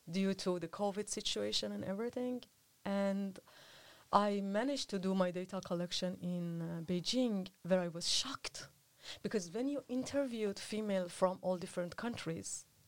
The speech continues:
and you are from Iran, you expect that the experiences that you had should be different with the experience of a woman from Germany, or a woman from Greece, or a woman from Norway.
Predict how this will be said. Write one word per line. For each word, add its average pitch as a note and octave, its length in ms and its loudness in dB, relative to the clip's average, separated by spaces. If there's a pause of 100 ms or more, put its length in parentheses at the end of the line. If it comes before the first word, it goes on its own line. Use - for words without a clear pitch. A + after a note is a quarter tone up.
(440)
and A3 160 2
you D4+ 160 6
are G3+ 140 2
from F3+ 320 2
Iran, E3+ 600 -2 (680)
you G#3 160 2
expect - 540 2
that F#3 180 2 (100)
the G#3 80 6
experiences G#3+ 840 2
that F3 220 -2
you F3 120 -2
had F3 360 -4 (580)
should - 340 8
be A3 120 -2
different G3 600 0
with G3 160 0
the G3+ 80 2
experience G#3+ 640 2
of - 160 0
a F#3 100 6
woman F3+ 640 0
from F3+ 680 -2 (460)
Germany, F#3 680 2 (520)
or G#3+ 180 4
a G#3+ 100 2
woman F3+ 520 0
from F3 300 -4 (140)
Greece, A#3 640 -2 (360)
or F#3+ 140 2
a F#3+ 60 2
woman G3+ 420 0
from F#3 420 2
Norway. G#3+ 440 2